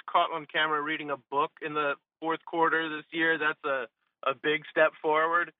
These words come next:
Um, I, you know, look, I, this is, uh, a Florida State team that is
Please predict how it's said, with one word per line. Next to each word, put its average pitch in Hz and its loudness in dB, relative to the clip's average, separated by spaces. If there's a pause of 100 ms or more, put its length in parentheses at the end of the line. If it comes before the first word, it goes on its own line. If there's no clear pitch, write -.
(320)
Um, 131 -2 (160)
I, 170 -2
you 196 -2
know, 185 2
look, 170 -2
I, 160 2 (400)
this 233 -4
is, 190 0 (960)
uh, 151 2 (220)
a 151 -6 (100)
Florida 175 0
State 165 -6
team 160 -4
that 151 -2
is 147 -2